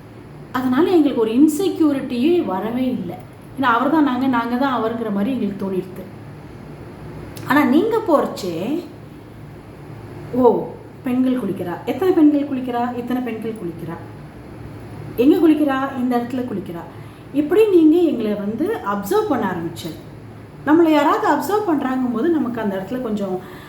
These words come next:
ஆக்வர்டா இருக்கிறதுனால நாங்க எங்களை கவர் பண்ணிட்டு தண்ணிக்குள்ள போயிட்டு அதெல்லாம் நாங்க பண்ணிட்டோம்" அப்படின்னு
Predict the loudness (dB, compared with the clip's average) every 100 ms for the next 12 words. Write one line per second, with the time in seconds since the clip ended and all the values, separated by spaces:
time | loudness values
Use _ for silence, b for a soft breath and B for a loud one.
0 | B 2 2 4 2 2 0 -4 -4 -2
1 | 0 2 2 2 0 -2 -2 0 -2 -2
2 | -2 -2 -2 -2 -2 -4 -4 -4 -2 0
3 | -2 -2 -4 -4 -6 -6 -6 -6 -6 -8
4 | -8 -10 -14 -16 -16 -18 -16 -16 -16 -16
5 | -4 -2 -2 -2 -4